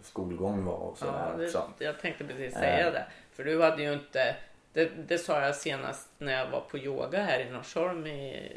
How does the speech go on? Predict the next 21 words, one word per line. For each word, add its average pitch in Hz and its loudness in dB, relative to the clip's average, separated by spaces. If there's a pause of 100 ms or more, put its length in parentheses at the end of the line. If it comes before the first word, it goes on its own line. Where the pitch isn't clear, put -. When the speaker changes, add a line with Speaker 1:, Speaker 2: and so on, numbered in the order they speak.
(120)
Speaker 2:
för - -8
jag - -8
går - -8
ju - -8
på - -14
yoga - -10
på - -12
Speaker 1:
Ja. 95 -6
Speaker 2:
söndag 87 -4 (100)
morgnar. 92 -10 (300)
Och 156 -8
det 160 -4
är - -6
ju - -8
mest - -8
folk 135 -4
här - -2
ifrån 127 -8
Norsholm 113 -8
och 123 -8
sen - -12